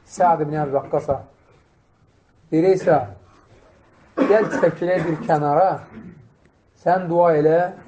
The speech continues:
mən amin deyim. Mən dua edim, sən amin deyim." Çəkilirlər bir kənara. Səad ibn Əbi Vaqqas əllərini qaldırır, dua edir. Deyir, "Allahım,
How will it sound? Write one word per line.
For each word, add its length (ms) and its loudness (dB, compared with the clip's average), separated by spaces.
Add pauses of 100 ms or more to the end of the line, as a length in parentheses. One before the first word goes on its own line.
(360)
mən 200 0
amin 440 0
deyim. 260 -4 (1080)
Mən 240 2
dua 200 4
edim, 240 -4
sən 240 0
amin 340 -4
deyim." 200 -12 (2000)
Çəkilirlər 520 2
bir 120 -8
kənara. 440 2 (1700)
Səad 360 2
ibn 80 -6
Əbi 200 -2
Vaqqas 440 0 (1800)
əllərini 440 0
qaldırır, 460 0
dua 200 4
edir. 240 -6
Deyir, 100 -4
"Allahım, 460 0